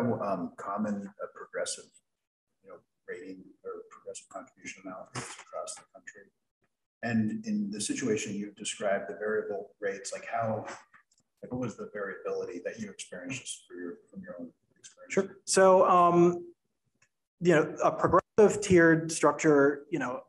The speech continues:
Speaker 2: in, in my review of, of sort of what, what the landscape looks like, historically is not a dominant, um, system. I think some systems have started to embrace it a little more, though. Um, in, in recent years, systems have made changes to their plan design.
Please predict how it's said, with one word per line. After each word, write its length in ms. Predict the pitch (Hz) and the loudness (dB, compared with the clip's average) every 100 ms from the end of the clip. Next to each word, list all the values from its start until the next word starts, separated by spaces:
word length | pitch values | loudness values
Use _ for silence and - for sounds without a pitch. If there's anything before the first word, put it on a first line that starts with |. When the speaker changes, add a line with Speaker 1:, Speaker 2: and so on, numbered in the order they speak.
| - - _ - | -20 -20 _ 0
Speaker 2:
in, 160 | 160 139 | 2 4
in 200 | 147 131 | 6 6
my 140 | 143 | 6
review 480 | 156 151 127 139 135 | 6 6 8 8 10
of, 160 | 131 135 - | 8 4 0
of 180 | 127 - - - | 0 0 -8 -10
sort 180 | - 120 | -4 -4
of 120 | 104 | 0
what, 160 | 117 - - _ - | 0 -2 -6 _ -10
what 160 | 131 117 | -6 -2
the 60 | |
landscape 440 | 110 120 117 120 107 | 2 2 4 4 4
looks 220 | 117 - | 2 4
like, 320 | 123 117 - - _ | 6 4 0 -12 _
historically 640 | - 123 127 - 151 156 160 | -2 0 2 4 4 6 6
is 80 | 127 | 6
not 220 | 123 123 | 4 4
a 40 | |
dominant, 520 | 120 113 117 113 117 - - | 4 4 4 2 0 -6 -6
um, 480 | 117 110 104 101 104 _ | 0 2 4 2 -2 _
system. 540 | - 113 - 113 107 - - _ - | -2 0 2 0 0 -6 -20 _ 0
I 80 | 120 | 2
think 160 | 117 | 4
some 220 | - 135 | 4 4
systems 380 | 127 - 139 113 | 4 2 0 2
have 160 | 113 107 | 4 2
started 300 | - 120 113 | 4 4 6
to 100 | 110 | 6
embrace 340 | 104 107 104 | 4 4 2
it 80 | 113 | 0
a 40 | |
little 200 | 104 107 | -2 -4
more, 240 | 98 104 107 | -4 -2 0
though. 380 | 110 107 110 - | 2 4 2 4
Um, 400 | 110 107 104 107 - | 6 6 4 2 -2
in, 160 | - 123 | 0 2
in 140 | 127 | 4
recent 300 | 117 113 - | 2 2 2
years, 280 | 123 110 - | 0 2 2
systems 320 | 120 - 110 | 0 -2 0
have 240 | 110 107 - _ - | 2 0 -2 _ -4
made 240 | 113 113 | 0 2
changes 440 | 110 110 113 117 - | 2 4 4 2 2
to 100 | 113 | 4
their 100 | 110 | 4
plan 280 | 107 113 113 | 4 2 2
design. 440 | 120 127 127 127 | 4 4 6 4